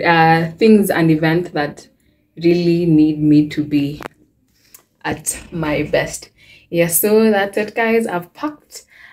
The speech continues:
I'm just waiting for my, a colleague to pick me, and then we'll be on our way. But it looks like it's about to rain. I just hope it won't rain. And I just hope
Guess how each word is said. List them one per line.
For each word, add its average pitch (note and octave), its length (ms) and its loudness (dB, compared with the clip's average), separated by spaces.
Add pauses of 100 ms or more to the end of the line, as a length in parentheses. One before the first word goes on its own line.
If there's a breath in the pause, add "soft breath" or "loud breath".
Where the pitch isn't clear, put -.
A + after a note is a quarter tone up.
(100)
I'm F3 120 -4
just G3 180 -2
waiting F#3 240 -4
for D#3+ 600 -2
my, D#3+ 260 -2
a E3 100 -4
colleague F3 460 -2
to - 140 -10
pick - 340 -10
me, C4 360 -2 (280)
and F3 140 -4
then E3+ 180 0
we'll D#3+ 180 -2
be D#3+ 320 -4
on E3 140 -6
our E3+ 260 -2
way. C4+ 360 -2 (480 soft breath)
But F3 120 -2
it F3 220 -2
looks G3+ 240 -4
like E3+ 180 -6
it's E3 220 -10
about E3 320 0
to - 260 -10
rain. F#3+ 460 -2
I E3+ 120 -4
just F3+ 260 -8
hope E3 200 -8
it D#3+ 160 -6
won't E3 280 -4
rain. F#3 520 -4 (520 loud breath)
And D#3+ 100 -4
I D#3 60 -2
just E3 340 -6
hope E3+ 540 -2